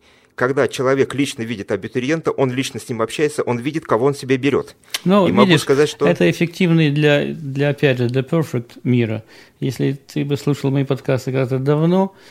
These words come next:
Speaker 2: я тебе могу сказать очень четко, конкретно, что в свое время меня не взяли в Киевский политехнический институт из-за национальности на устном экзамене.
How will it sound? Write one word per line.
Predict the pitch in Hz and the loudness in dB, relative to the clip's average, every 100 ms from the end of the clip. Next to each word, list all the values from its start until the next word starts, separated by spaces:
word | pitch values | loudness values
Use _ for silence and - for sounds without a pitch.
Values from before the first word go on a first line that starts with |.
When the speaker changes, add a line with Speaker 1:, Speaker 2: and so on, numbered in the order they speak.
| - - | -10 -6
Speaker 2:
я | |
тебе | 151 156 | 0 0
могу | 151 151 | 2 0
сказать | - 143 131 123 | 0 2 2 2
очень | 147 139 139 | -2 0 -2
четко, | 131 127 120 - 120 - _ | 0 0 0 -4 -6 -6 _
конкретно, | - 135 - 123 117 117 113 | -4 -4 -2 -2 -2 -2 -6
что | - - 131 120 | -8 -4 -2 -2
в | - | 0
свое | 143 143 | 2 2
время | 156 160 | 2 2
меня | 131 139 | 4 4
не | 135 | 2
взяли | 127 135 127 | 2 2 0
в | |
Киевский | - 131 120 123 | -2 -4 -2 -2
политехнический | 123 120 117 127 117 131 | -2 -4 -2 -2 -2 -2
институт | 120 - 151 | -2 -2 -4
из-за | 123 123 | -2 -2
национальности | 120 - 117 113 107 104 - | -2 0 0 2 0 -4 -4
на | 113 135 | -2 -2
устном | 139 123 120 | -2 -2 0
экзамене. | 107 110 104 | -2 -4 -4